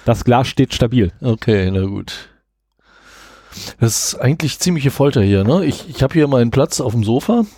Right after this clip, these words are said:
Speaker 2: und hab im direkten Sichtfeld eine Riesenpackung Toblerone. Und
Speaker 1: Möchtest
Speaker 2: ich
Speaker 1: du
Speaker 2: hab
Speaker 1: mir
Speaker 2: die
Speaker 1: sagen,
Speaker 2: schon,
Speaker 1: wie riesig die ist?
Speaker 2: ich hab schon öfter am Flughafen solche Großpackungen gesehen und dachte immer,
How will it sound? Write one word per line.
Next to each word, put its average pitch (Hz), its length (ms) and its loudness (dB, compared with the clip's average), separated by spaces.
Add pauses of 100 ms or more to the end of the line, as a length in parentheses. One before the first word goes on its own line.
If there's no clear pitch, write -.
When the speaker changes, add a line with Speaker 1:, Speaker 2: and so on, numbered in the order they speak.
(160)
Speaker 2:
und 127 280 0
hab 135 160 0
im 123 160 0
direkten 127 320 0
Sichtfeld 123 760 -2
eine 120 220 4
Riesenpackung 151 640 -2
Toblerone. 113 760 -2 (960)
Und 117 220 0
Speaker 1:
Möchtest 139 60 -2
Speaker 2:
ich - 40 -6
Speaker 1:
du - 60 0
Speaker 2:
hab 151 60 2
Speaker 1:
mir 143 60 4
Speaker 2:
die 147 60 2
Speaker 1:
sagen, 131 220 4
Speaker 2:
schon, - 80 -2
Speaker 1:
wie 123 80 4
riesig 180 380 0
die 208 120 -6
ist? 214 240 -6
Speaker 2:
ich - 140 -2
hab - 180 -2
schon 131 300 -2
öfter 139 600 2
am 120 200 -4
Flughafen 151 920 -2
solche 143 300 -2
Großpackungen 151 640 -4
gesehen 147 280 -2
und 123 120 -6
dachte 139 240 -2
immer, 135 320 2